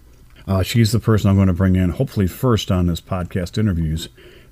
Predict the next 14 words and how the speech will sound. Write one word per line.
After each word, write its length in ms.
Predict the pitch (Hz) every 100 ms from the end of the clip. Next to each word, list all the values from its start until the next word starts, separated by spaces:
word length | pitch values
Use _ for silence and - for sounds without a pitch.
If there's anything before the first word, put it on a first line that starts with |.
| -
to 160 | 95
help 200 | 95 92
me 160 | 92 92
out 160 | 98
with 260 | 87 87 -
that. 300 | 82 80 - - - - - - - _ _ -
But 160 | 113
you 100 | 160
can 140 | 160 151
promote 420 | 143 135 160 -
these 220 | 117 -
things. 360 | 95 80 78 -
I 140 | 107
promote 460 | 107 117 110 113